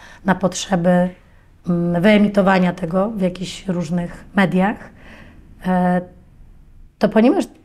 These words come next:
troszeczkę się to różni, ten świat tych moich znajomych od tego świata opinii publicznej, no to jednak bardziej,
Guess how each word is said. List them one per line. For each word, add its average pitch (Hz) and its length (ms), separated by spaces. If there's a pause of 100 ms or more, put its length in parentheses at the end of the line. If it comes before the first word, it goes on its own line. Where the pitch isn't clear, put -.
troszeczkę 254 480
się 285 120
to 208 140
różni, 180 520 (380)
ten 185 140
świat 185 320
tych 180 140
moich 180 320
znajomych 175 560 (120)
od - 140
tego 180 300
świata 175 480
opinii 175 380
publicznej, 180 760 (1400)
no 185 140
to 196 80
jednak 202 260
bardziej, 214 800